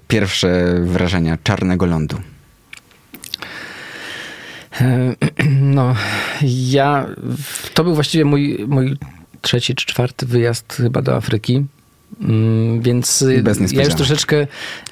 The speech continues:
Speaker 2: y, troszeczkę byłem przygotowany, wiedziałem co, y, wiedziałem co, y, czego się można, y, spodziewać. Y, z-, za pierwszym razem pamiętam to u-, uderzenie ciepła w, w,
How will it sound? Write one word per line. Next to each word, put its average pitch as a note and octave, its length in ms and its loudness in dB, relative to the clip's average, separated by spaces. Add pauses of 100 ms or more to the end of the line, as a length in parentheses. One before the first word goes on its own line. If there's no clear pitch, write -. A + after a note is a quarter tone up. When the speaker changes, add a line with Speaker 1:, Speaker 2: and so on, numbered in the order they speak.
Speaker 2:
y, B2+ 300 2
troszeczkę E3 280 2
byłem D#3+ 200 2
przygotowany, D3 560 2
wiedziałem C3 500 2
co, A2+ 380 0 (200)
y, A2+ 640 0 (100)
wiedziałem B2+ 520 2
co, A#2+ 480 0
y, B2+ 560 0 (440)
czego B2 180 2
się B2 140 2
można, B2 380 2 (680)
y, A#2 120 4
spodziewać. A#2+ 920 0 (200)
Y, A2+ 440 0 (880)
z-, A#2+ 160 2
za C#3 140 2
pierwszym D#3 340 2
razem C3 240 2
pamiętam A#2+ 360 0
to A#2 140 2
u-, B2+ 140 -2 (100)
uderzenie C3+ 440 2
ciepła A#2 380 0
w, A#2+ 240 -10
w, B2 720 0